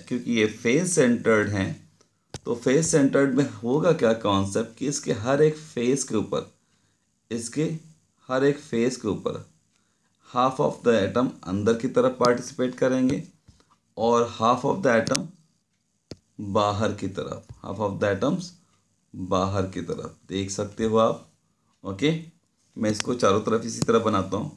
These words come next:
ओके, आप देखना, ये देखो, ओके, ये देखो,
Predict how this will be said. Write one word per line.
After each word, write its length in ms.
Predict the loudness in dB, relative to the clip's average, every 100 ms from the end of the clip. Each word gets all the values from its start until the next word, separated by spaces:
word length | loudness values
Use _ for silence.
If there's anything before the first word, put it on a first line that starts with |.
| _ _ -20
ओके, 220 | -8 -6 -6 -12 _ -20 _ _
आप 120 | -6 -4
देखना, 380 | -2 -2 -2 -6 -8 -16 _ _ _ _ _ _ _ _ _ _ _ _ _ _ _ _ _ _ _ _ _ -20
ये 320 | -16 -12 -10
देखो, 400 | -10 -14 -16 -20 _ _ _ _ _ _ _ _ _ _ _ _ _
ओके, 260 | -18 -8 -8 -8 -14 _ _ _ _ _ _ _ _ _ _ _ _ _ _ _ _ _ _ _ -10
ये 180 | -8
देखो, 360 | -8 -12 -18 -20